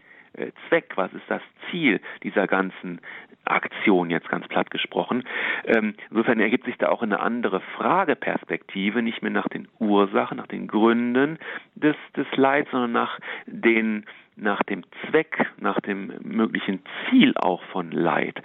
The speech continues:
Das ist eine andere Perspektive und die kann man, ähm, aus dem Glauben heraus entwickeln und die kann man auch, glaub ich, nur aus dem Glauben heraus, ähm, äh, entwickeln. Also gegenüber einem Atheisten von,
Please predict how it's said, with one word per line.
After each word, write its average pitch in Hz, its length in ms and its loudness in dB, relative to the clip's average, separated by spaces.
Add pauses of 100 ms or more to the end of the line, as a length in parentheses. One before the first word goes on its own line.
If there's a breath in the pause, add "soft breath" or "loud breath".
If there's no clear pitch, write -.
(160 loud breath)
Das 117 120 2
ist 151 100 0
eine 156 120 2
andere 180 380 2
Perspektive 139 880 -2
und 147 120 0
die 139 60 0
kann 143 260 0
man, 185 300 0 (500 loud breath)
ähm, 120 340 0
aus 113 200 -2
dem 117 80 -6
Glauben 117 400 2
heraus 107 340 -2
entwickeln 107 480 0
und 135 80 4
die 127 60 -2
kann 147 120 2
man 147 100 2
auch, 95 100 0
glaub 131 180 0
ich, 131 120 -6 (180 loud breath)
nur 160 500 4 (160 loud breath)
aus 101 240 0
dem 95 140 -2
Glauben 87 400 0
heraus, 82 420 -2 (460 loud breath)
ähm, 90 480 0
äh, - 140 -2
entwickeln. 104 580 2
Also 101 220 2 (240)
gegenüber 101 320 -2
einem 85 180 0
Atheisten 120 560 0
von, 104 240 0